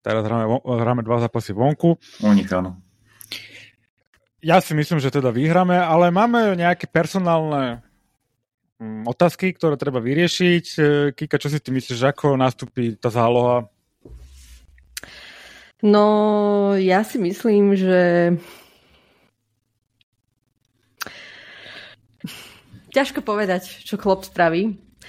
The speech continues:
Speaker 3: Tak buď tam nastúpi Endo alebo Gravenberch, však iná asi možnosť ani nie, nie je. A tam, tam buď-,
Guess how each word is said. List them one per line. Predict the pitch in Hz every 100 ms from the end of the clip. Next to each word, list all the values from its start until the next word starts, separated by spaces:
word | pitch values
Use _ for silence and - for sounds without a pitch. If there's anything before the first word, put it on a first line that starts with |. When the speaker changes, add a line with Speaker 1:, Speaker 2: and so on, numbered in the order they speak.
| -
Speaker 3:
Tak | - 202
buď | 269 -
tam | 247 214
nastúpi | 226 - 202 196 156
Endo | 180 202 214
alebo | 170 170 165 165 160 151 151
Gravenberch, | - 160 170 160 170 214 - - _ _
však | - - - 165
iná | 165 160
asi | 160 185
možnosť | 165 170 175 170
ani | 170
nie, | 165 151 -
nie | 170 165 160
je. | 170 202 214 - - - _ _ _ _
A | - 175 170 170 165 165
tam, | 160 208 196 147
tam | 220 214 196 - -
buď-, | 175 208